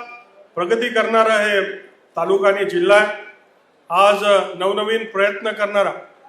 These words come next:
ड्रॅगन फ्रूट ज्यावेळेस नवीन आलं तर कोणी हिंमत करत नव्हतं, पण ह्या भागामध्ये ड्रॅगन फ्रूटची फार मोठी लागवड झाली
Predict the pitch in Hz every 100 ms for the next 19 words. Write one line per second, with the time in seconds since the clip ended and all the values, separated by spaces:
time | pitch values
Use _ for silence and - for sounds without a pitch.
0 | - 170 185 202 240 233 247 247 240 240
1 | 240 233 233 269 240 180 - - _ _
2 | _ _ 208 - 226 262 254 247 254 262
3 | 247 247 233 220 185 170 - - _ _
4 | _ 208 202 190 208 185 185 202 214 208
5 | 233 233 - - _ _ _ _ _ _
6 | 156 170 185 233 233 226 - 233 202 202
7 | 208 214 185 185 233 220 190